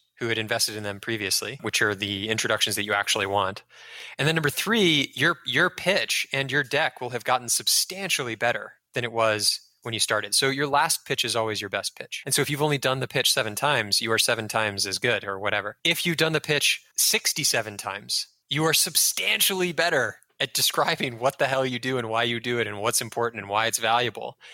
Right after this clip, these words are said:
And so, like, just do that. Like, pitch it so many times that you're sick of hearing it. Or moreover, pitch it so many times that your deck is so tight that you love every slide. That's another thing, is a really simple rubric for, like, what should be in your deck is,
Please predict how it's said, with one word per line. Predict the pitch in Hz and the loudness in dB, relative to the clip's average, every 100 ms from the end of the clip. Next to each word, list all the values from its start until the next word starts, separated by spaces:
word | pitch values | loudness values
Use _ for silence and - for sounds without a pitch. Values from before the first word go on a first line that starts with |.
| - | -10
And | 127 | 0
so, | 143 | 2
like, | 139 127 - | 2 0 2
just | 127 110 | 0 2
do | - 165 | 0 -2
that. | 143 95 110 | 0 -2 -2
Like, | 107 - | -6 -2
pitch | 139 - | -2 0
it | 127 | 0
so | - 131 | 0 0
many | 120 | -2
times | - 127 127 | 0 0 0
that | 110 | -4
you're | 104 | 0
sick | - 131 | 0 0
of | 117 | -4
hearing | - 143 110 | -2 0 2
it. | 104 - - - | -2 -4 -16 -4
Or | 160 165 135 | 2 2 4
moreover, | 120 123 156 113 107 104 - - _ _ | 2 4 4 2 0 -2 -8 -20 _ _
pitch | - 170 | -2 0
it | 165 | 2
so | 156 | 2
many | 139 123 | 0 0
times | 123 123 117 | 0 0 -2
that | 110 | -6
your | 107 | -6
deck | - 120 - | 0 0 0
is | 107 | 0
so | - 123 | 2 0
tight | - 123 110 - - _ - - | -2 0 -2 -6 -20 _ -14 -2
that | 117 113 - _ _ | 0 0 -4 _ _
you | 127 | -4
love | 113 120 127 113 - _ | 0 4 4 2 -2 _
every | 127 107 101 98 | -4 -2 -4 0
slide. | - 110 104 110 - _ | 0 0 -6 -10 -20 _
That's | 151 170 | 0 2
another | 131 123 | 2 2
thing, | 120 104 | 2 0
is | 98 | -2
a | 101 | -2
really | 117 127 | 0 2
simple | - 120 120 | 2 0 -4
rubric | 101 101 120 135 - | -4 -4 -2 -4 -4
for, | 117 | -2
like, | 104 - | -2 0
what | 110 | 2
should | - 113 | 2 0
be | 107 | -2
in | |
your | 104 | -2
deck | 98 104 - | 0 -2 0
is, | 113 104 | -2 0